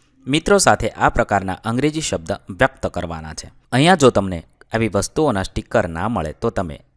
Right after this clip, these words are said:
એ વસ્તુ દોરી પણ શકો છો. અહીંયા હું ચિત્ર ચોંટાડી નામ લખું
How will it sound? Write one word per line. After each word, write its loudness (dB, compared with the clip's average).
એ -2
વસ્તુ -4
દોરી 2
પણ -4
શકો -2
છો. -10
અહીંયા 2
હું -2
ચિત્ર 0
ચોંટાડી 2
નામ 0
લખું -2